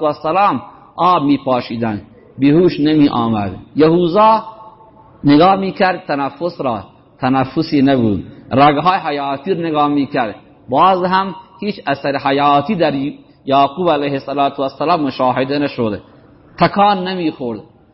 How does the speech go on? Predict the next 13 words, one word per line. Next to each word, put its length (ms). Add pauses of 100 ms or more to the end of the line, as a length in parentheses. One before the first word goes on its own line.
(140)
بعد 240
یهود-، 440
یهوذا 500
فرمودند 600
که 280 (340)
اونجا 540
او 80
یو-، 220 (140)
بلا 280
را 80
رو 160
یوسف 520
آوردید 640